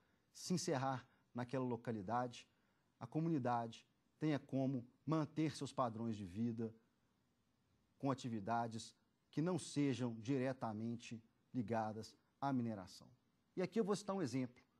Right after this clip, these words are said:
a cidade de Itabira, em Belo Horiz-, em Minas Gerais. Itabira é uma cidade essencialmente criada e desenvolvida em torno da mineração. Mas quem visita Itabira hoje, de certo, verá um exemplo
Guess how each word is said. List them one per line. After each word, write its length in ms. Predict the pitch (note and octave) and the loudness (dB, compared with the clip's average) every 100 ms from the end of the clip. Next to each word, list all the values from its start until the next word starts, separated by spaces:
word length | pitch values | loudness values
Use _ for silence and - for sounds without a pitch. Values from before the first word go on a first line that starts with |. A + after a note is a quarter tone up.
| _ | _
a 60 | - | -12
cidade 360 | - C#3+ D3+ C#3 | -2 2 2 0
de 40 | |
Itabira, 600 | E3 D#3+ A2 C#3 D#3+ G#2 - _ _ - | 0 0 2 0 0 -2 -8 _ _ -4
em 100 | B2 | 0
Belo 200 | C3 B2+ | 2 0
Horiz-, 240 | A#2 G#2 | -2 -4
em 120 | B2+ | 0
Minas 200 | B2+ B2+ | 2 4
Gerais. 480 | A#2 G#2 F#2 F#2 - _ _ _ _ _ | 2 -2 -4 -10 -20 _ _ _ _ _
Itabira 440 | B2+ D3 B2+ F#3 | 0 2 4 2
é 40 | E3+ | 2
uma 120 | E3 | 0
cidade 500 | D3 C3+ C#3+ C#3 - _ _ _ | -2 2 2 2 -6 _ _ _
essencialmente 1160 | C#3+ - - G#3+ - F#3 D#3 C#3+ E3+ E3 - D3+ - _ _ - | -6 -4 -2 0 0 2 2 2 2 -2 -8 -10 -14 _ _ -2
criada 640 | F3 D#3 D3 D#3+ D3+ D3 - _ | 2 6 6 4 2 -4 -8 _
e 60 | C#3+ | -2
desenvolvida 840 | A#2 D3 C3 A2+ G#2 B2+ B2 A#2 A#2+ _ | 0 2 2 0 0 0 0 -4 -8 _
em 160 | D3 C#3+ | -2 -2
torno 380 | C#3+ C#3 C3 | 0 0 2
da 80 | A#2 | 0
mineração. 560 | A2+ A2 G2 - - F#2 - _ _ _ _ _ | -2 -2 -6 -10 -16 -20 -20 _ _ _ _ _
Mas 220 | D#3 D#3 - | 0 0 2
quem 180 | A3+ | 2
visita 300 | G#3+ E3+ F#3 | 4 2 0
Itabira 460 | F#3 E3 B2 E3 D3+ | 0 0 2 0 2
hoje, 360 | B2 A2 F2 - _ _ _ _ | 0 -2 -6 -14 _ _ _ _
de 140 | A#2+ C3 | -6 -4
certo, 500 | - F3 F3 - D3+ _ | 2 2 2 -4 -16 _
verá 200 | B2 C#3 | -2 0
um 80 | D3 | 2
exemplo 520 | C3 G2+ D#3 D3 D#3 | 0 2 0 0 -4